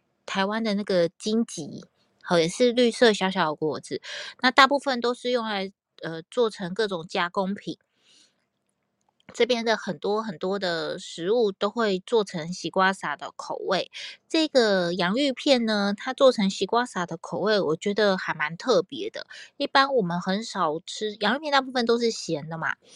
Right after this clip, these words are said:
所以比较少是这种带酸的口味。它的口感啊，因为有点硬度，然后再加上它这个口味呢，其实算是对味觉的那个刺激是比较，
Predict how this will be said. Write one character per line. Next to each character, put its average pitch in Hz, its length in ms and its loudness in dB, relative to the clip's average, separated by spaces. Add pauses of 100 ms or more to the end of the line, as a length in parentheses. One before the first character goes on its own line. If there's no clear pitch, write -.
(220)
所 - 160 6
以 269 120 10
比 208 120 -4
较 262 180 -2
少 156 360 -2
是 233 200 -8
这 233 140 0
种 160 220 0
带 202 180 0
酸 180 640 -2 (160)
的 175 120 -2
口 - 360 -10
味。 170 280 -2 (560)
它 330 140 0
的 339 100 4
口 - 220 -4
感 180 240 -2
啊， 165 80 -8
因 233 140 0
为 262 60 6
有 196 140 4
点 185 240 -4
硬 180 240 -2
度， - 240 0 (260)
然 190 100 -6
后 254 120 0
再 285 120 6
加 269 200 -2
上 269 200 2
它 262 120 0
这 254 180 -4
个 170 300 0 (240)
口 - 220 -2
味 214 320 2
呢， 175 360 -2
其 - 180 -4
实 190 300 -2
算 233 260 0
是 214 460 2 (960)
对 320 120 6
味 285 260 8
觉 180 240 -4
的 196 140 -2
那 220 140 -6
个 151 460 -6 (240)
刺 294 220 0
激 208 160 0
是 202 400 2 (100)
比 175 100 -4
较， 214 280 4